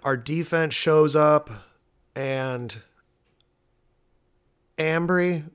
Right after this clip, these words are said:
Ambry Thomas, like, congratulations.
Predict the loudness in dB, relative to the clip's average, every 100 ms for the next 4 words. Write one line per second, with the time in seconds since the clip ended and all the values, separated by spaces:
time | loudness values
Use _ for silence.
0 | -6 -4 0 -2 -2 -4 -4 -8 -12 -16
1 | -14 -10 -10 -12 _ _ _ _ _ -4
2 | 0 4 4 4 4 2 2 -4 -8 -12
3 | -18